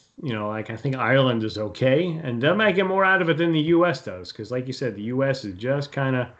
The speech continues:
coasting along. And we saw the news, by the way, that fifa wants to fast-track the World Cup to thirty-two teams for two thousand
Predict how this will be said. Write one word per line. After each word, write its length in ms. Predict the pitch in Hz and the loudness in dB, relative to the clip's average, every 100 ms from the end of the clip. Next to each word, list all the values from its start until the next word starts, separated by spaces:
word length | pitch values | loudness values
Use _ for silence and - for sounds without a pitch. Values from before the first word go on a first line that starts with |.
| _ _ _ _ - | _ _ _ _ 0
coasting 380 | 156 151 139 | 2 4 2
along. 200 | 143 143 | 4 4
And 80 | 131 | 4
we 120 | 143 | 4
saw 220 | 139 196 208 | 4 4 4
the 120 | 185 | 4
news, 220 | 208 202 | 4 4
by 160 | 156 139 | 2 2
the 80 | |
way, 180 | 131 131 | 0 0
that 200 | 127 127 | 0 -2
fifa 400 | - 170 180 185 | -4 -6 -4 -2
wants 260 | 151 147 143 | 0 0 0
to 100 | 131 | -6
fast-track 600 | - 151 151 - 151 139 | -2 0 0 0 -2 -2
the 80 | 131 | -4
World 320 | 120 139 147 | -2 0 0
Cup 340 | 147 147 139 _ _ _ _ _ | 0 0 -2 _ _ _ _ _
to 80 | 139 | -10
thirty-two 580 | - 147 143 131 143 131 | 0 2 2 0 -2 0
teams 440 | 147 147 156 151 | 0 0 0 -2
for 180 | - 120 | -4 -6
two 240 | 117 151 | -2 0
thousand 760 | 143 143 127 127 123 123 120 117 | 0 0 2 0 -2 -4 -6 -10